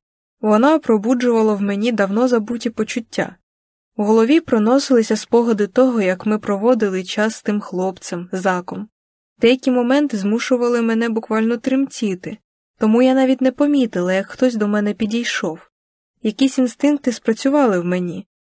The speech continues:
Я різко піднялась на ноги, приставивши ніж до горла.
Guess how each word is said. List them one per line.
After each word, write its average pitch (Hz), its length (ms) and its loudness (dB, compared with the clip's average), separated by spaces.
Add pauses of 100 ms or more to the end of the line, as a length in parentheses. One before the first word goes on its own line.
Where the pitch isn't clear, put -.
(120)
Я 208 180 2
різко 262 320 2
піднялась 226 560 -2
на 240 100 0
ноги, 185 380 0
приставивши 226 760 0
ніж 208 220 0
до 208 160 2
горла. 175 480 -6